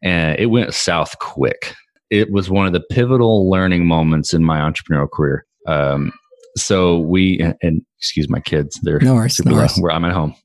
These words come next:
Speaker 1: <laughs>
Speaker 2: It's all right. You'll probably hear my dog barking her head off in a minute as well, so it's all good.
Speaker 1: <laughs> Perfect.
Speaker 2: Not that I'm saying dogs are like children at all.
Speaker 1: <laughs> Oh, but they are. Uh, we, uh, they are. <laughs>
Speaker 2: <laughs>
Speaker 1: I get it.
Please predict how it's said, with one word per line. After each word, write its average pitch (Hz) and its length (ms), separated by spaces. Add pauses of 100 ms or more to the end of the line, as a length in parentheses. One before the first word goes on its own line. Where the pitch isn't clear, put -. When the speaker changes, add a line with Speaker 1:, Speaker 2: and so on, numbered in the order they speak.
Speaker 1:
<laughs> - 180
Speaker 2:
It's - 220
all 117 100
right. 104 120
You'll 120 120
probably 139 240
hear 127 100
my 107 160
dog 110 260
barking 107 300
her 101 60
head 104 100
off 95 180
in 98 60
a 98 40
minute 98 180
as - 140
well, - 120
so - 120
it's - 180
all 143 60
good. - 180
Speaker 1:
<laughs> - 100 (440)
Perfect. 82 320
Speaker 2:
Not 151 180
that 127 100
I'm 127 100
saying 123 220
dogs 123 360
are 120 100
like 104 140
children 110 300
at 101 180
all. - 120 (200)
Speaker 1:
<laughs> 120 1080
Oh, 107 260 (200)
but 110 140
they 123 120
are. 110 360
Uh, 101 160
we, 101 160
uh, 104 100
they 107 240
are. 104 240 (420)
<laughs> - 20
Speaker 2:
<laughs> - 40
Speaker 1:
I 98 100
get 98 200
it. - 160